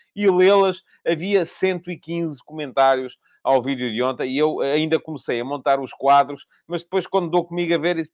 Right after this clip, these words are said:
e penso assim, "Bom, de repente, se eu vou ler estes comentários, não, não só me vou atrasar a montar os quadros, porque aquilo ainda dá algum trabalho, como se eu vou ler estes comentários todos na emissão em direto, não há,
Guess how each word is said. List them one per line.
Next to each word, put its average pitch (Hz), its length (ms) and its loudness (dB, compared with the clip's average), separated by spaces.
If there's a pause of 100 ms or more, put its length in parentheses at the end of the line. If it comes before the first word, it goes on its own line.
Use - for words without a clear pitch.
e 160 80 -4
penso 151 280 -10
assim, 123 220 -14
"Bom, 117 160 -8
de 127 60 -20
repente, 135 280 -12
se - 80 -6
eu 175 80 0
vou 220 220 -2
ler 196 160 4
estes 160 260 -2
comentários, 135 640 -4
não, 120 260 -8
não 180 140 0
só 190 220 2
me 165 100 -2
vou 160 200 4
atrasar 123 540 4 (320)
a 139 200 2
montar 131 380 2
os 123 120 -4
quadros, 147 480 4
porque 127 360 -8
aquilo 120 280 -6
ainda 107 220 -6
dá 104 100 0
algum 113 300 0
trabalho, 185 340 2 (880)
como 185 320 4 (280)
se - 140 -4
eu 196 120 8
vou 185 180 6
ler 190 220 8
estes 147 300 2
comentários 143 580 0
todos 165 320 0
na 160 80 -2
emissão 165 380 -4
em 175 100 -8
direto, 233 320 -2
não 359 160 -2
há, 359 100 2